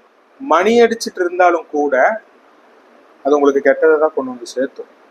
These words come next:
ஒருத்தன், நீங்க செய்யும் செயல்னால ஒருத்தர் பாதிக்கப்படுகிறார் என்றால் அதற்கான பலனை நீங்க கண்டிப்பா அனுபவிப்பீங்க. எழுதி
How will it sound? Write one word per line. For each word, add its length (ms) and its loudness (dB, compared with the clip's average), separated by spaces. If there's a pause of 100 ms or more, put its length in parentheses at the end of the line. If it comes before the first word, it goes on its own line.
(120)
ஒருத்தன், 640 2
நீங்க 220 -2
செய்யும் 560 0 (140)
செயல்னால 920 2 (720)
ஒருத்தர் 440 2 (140)
பாதிக்கப்படுகிறார் 1300 2 (160)
என்றால் 580 2 (1400)
அதற்கான 640 0 (140)
பலனை 340 2
நீங்க 220 -4 (160)
கண்டிப்பா 640 -2
அனுபவிப்பீங்க. 580 -6 (2750)
எழுதி 340 4